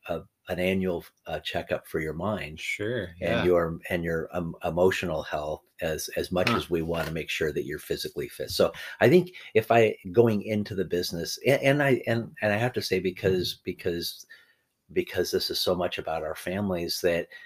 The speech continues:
Speaker 1: having that same kind of program for your family is important too.
Speaker 2: Sure,
Speaker 1: Getting
Speaker 2: yeah.
Speaker 1: spouses aside. My son just started the fire academy, and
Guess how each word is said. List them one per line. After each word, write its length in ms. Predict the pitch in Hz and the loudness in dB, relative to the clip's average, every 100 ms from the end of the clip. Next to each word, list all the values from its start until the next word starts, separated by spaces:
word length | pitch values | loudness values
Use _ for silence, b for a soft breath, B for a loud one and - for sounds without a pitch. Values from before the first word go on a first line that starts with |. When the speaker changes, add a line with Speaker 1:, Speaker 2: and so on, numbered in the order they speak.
| B - | B -6
Speaker 1:
having 380 | 104 104 98 | -2 0 0
that 180 | 90 80 | -2 -2
same 480 | - - 92 90 90 | -2 0 0 0 -4
kind 240 | - 85 | -6 -8
of 80 | 80 | -8
program 420 | - 85 80 78 | -4 -2 -2 -4
for 160 | 78 - | -6 -8
your 120 | 78 | -8
family 400 | - 78 76 76 | -8 -10 -10 -10
is 160 | 76 - | -6 -6
important 400 | - 87 78 - | -4 -4 -4 -2
too. 100 | 85 | -4
Speaker 2:
Sure, 240 | - 131 - | -4 -4 4
Speaker 1:
Getting 360 | 107 123 123 | 6 6 4
Speaker 2:
yeah. 100 | 110 | 2
Speaker 1:
spouses 560 | 104 - 90 92 - 90 | 0 2 4 2 0 -4
aside. 300 | 90 90 90 | 2 4 4
My 120 | 95 | 2
son 260 | 92 117 113 | 2 2 2
just 160 | 101 | 2
started 200 | - 95 | 2 2
the 60 | 85 | 2
fire 160 | 107 117 | 4 4
academy, 380 | 117 95 92 92 | 6 4 4 2
and 160 | 90 | 0